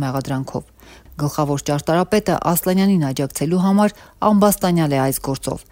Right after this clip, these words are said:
Ներկա քաղաքապետ Արկադի Փելեշյանը ու Մորոկ ևս շարունակվել են պայմանագրեր կնքվել, որևէ գործով չի անցնում։ Ի վերջո,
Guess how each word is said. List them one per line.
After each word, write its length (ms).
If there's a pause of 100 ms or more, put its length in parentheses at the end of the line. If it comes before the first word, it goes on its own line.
(120)
Ներկա 380
քաղաքապետ 680
Արկադի 380
Փելեշյանը 540 (280)
ու 160
Մորոկ 400
ևս 380
շարունակվել 680
են 140
պայմանագրեր 680
կնքվել, 460 (300)
որևէ 380
գործով 520
չի 180
անցնում։ 460 (400)
Ի 180
վերջո, 320